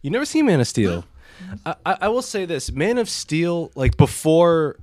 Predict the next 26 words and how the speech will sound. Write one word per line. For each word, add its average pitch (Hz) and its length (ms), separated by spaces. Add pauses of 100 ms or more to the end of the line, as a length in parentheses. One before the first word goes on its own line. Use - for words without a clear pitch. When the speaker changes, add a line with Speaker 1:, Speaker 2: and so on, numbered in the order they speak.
(220)
Speaker 1:
before, 127 640
uh, 110 300
Zack 104 320
Snyder, 104 400
you 101 120
know, 90 380 (160)
revealed, 92 560
you 92 140
know, 80 420
what 87 160
his 85 240
ultimate 92 440 (440)
master 95 380
plan 101 320
was 85 160
for - 140
the 82 80
character 90 560
and 85 180
showed 90 380
that 90 120
his 92 200
complete 123 480
misunderstanding 107 680
of 87 80
Superman. 87 580